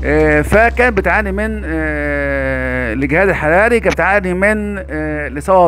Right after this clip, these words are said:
بديدان الاوراق، هنلاقي فيه تاكل في الاوراق هنا واضحه جدًا دلوقتي هوريها لكم. آه، كانت بتعاني من التفاف الاوراق نتيجه لارتفاع درجات الحراره، تبدا الاوراق تلتف عشان تقلل النتح.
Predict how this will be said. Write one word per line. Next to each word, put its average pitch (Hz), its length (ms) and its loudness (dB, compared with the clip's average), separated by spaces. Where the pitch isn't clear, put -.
بديدان 160 800 0
الاوراق، 151 640 2
هنلاقي 139 440 -6
فيه 190 200 -6
تاكل 160 380 0
في - 60 -4
الاوراق 147 320 2
هنا 180 160 0
واضحه 165 280 2
جدًا 190 300 0
دلوقتي 165 300 -6
هوريها 139 320 0
لكم. 233 280 0
آه، 165 240 6
كانت 220 240 2
بتعاني 202 240 2
من 214 200 -2
التفاف 175 540 2
الاوراق 185 320 4
نتيجه 185 240 0
لارتفاع 185 460 2
درجات 160 320 0
الحراره، 175 600 2
تبدا 180 340 0
الاوراق 143 320 0
تلتف 165 380 0
عشان 147 240 -4
تقلل 180 440 0
النتح. 151 400 -2